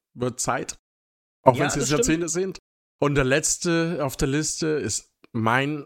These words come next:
Speaker 1: absoluter Kurt Russell Lieblingsfilm, Tim Burton. Äh, Tim Burton, wie heißt der? Big Trouble in Little China mit,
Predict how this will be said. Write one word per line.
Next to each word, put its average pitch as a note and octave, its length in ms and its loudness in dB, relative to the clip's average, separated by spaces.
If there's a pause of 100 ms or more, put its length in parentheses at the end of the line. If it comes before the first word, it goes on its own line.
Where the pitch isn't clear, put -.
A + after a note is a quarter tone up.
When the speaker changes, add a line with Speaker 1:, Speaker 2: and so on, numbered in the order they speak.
Speaker 1:
absoluter C3 560 -2
Kurt A2+ 300 -4
Russell C3+ 400 -2
Lieblingsfilm, C3 720 -4 (260)
Tim A2 120 6
Burton. G#2+ 400 -2 (380)
Äh, B2+ 280 6
Tim A2+ 180 -2
Burton, A#2 400 2 (100)
wie A#2 80 0
heißt A#2+ 240 -2
der? A2 140 0 (300)
Big E3 240 4
Trouble D3 360 4
in C#3 140 0
Little C#3+ 260 4
China C#3 480 0
mit, - 720 -4